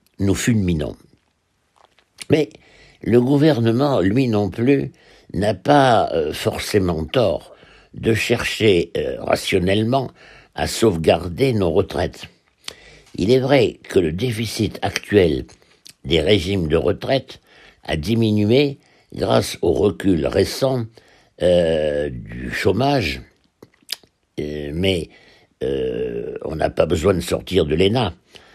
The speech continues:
pour comprendre qu'avec un virgule sept actifs pour un retraité, la retraite par répartition est en danger.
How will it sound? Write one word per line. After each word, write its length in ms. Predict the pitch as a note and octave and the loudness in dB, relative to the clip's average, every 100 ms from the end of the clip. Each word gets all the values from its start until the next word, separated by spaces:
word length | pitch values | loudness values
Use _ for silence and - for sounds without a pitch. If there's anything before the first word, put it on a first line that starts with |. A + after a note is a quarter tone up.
| - _ - | -20 _ -12
pour 180 | - | -6
comprendre 580 | - G#2+ F2 A2+ F#2 E2+ | -2 -2 0 -2 0 -2
qu'avec 800 | - G2 F2 - E2+ E2+ F2 - | 2 4 4 2 -2 0 0 0
un 120 | A2 | -2
virgule 380 | G2+ G2 F2+ F#2 | 0 -2 -2 -4
sept 460 | - - G2 - - - | -4 -2 -2 -4 -14 -12
actifs 600 | - - G#2+ E2+ - - - - - _ _ - | -8 -4 -4 -4 -8 -14 -20 -20 -20 _ _ -6
pour 220 | G2 - | -4 0
un 160 | F3 E3+ | 0 2
retraité, 600 | E2 F2 G2 F2 - G#2+ - _ _ _ _ - | 2 2 0 -2 -4 -6 -8 _ _ _ _ -10
la 140 | - D#2 | -6 2
retraite 460 | G#2+ - G2+ D#2 | 2 2 0 0
par 180 | - C#2+ | -2 0
répartition 680 | F2 F2 D2 - - G2 G2 | 0 -2 -6 -8 -6 -2 0
est 180 | E2 D#2+ | 0 -4
en 80 | |
danger. 460 | D#2 D2 D2+ D2 | -6 -6 -4 -6